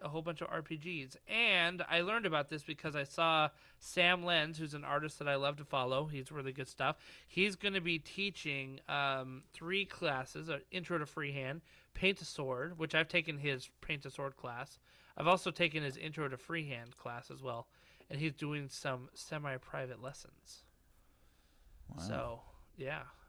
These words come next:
Speaker 1: pretty good. Yeah, pretty good.
Speaker 2: Well,
Speaker 1: So
Speaker 2: cool.
Speaker 1: it sounds like fun. Um, if you're in the area, it's in Lake Geneva, Wisconsin.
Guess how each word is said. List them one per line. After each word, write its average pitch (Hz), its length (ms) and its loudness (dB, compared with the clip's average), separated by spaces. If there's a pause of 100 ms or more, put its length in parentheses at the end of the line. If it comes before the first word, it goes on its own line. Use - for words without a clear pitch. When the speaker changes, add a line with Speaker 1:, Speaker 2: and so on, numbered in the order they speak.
(480)
Speaker 1:
pretty 78 180 -10
good. 78 180 -12 (1800)
Yeah, - 240 -10
pretty 156 220 -10
good. 156 220 0
Speaker 2:
Well, 113 120 2
Speaker 1:
So 143 80 4
Speaker 2:
cool. 151 200 6
Speaker 1:
it 165 120 -2
sounds 226 220 6
like 233 160 2
fun. 208 340 4 (480)
Um, 156 400 4
if 156 160 -4
you're 170 180 2
in 175 180 -2
the 180 100 0
area, 180 280 6
it's 170 140 -6
in 139 200 -4
Lake 180 260 4
Geneva, 165 460 0
Wisconsin. 151 800 -2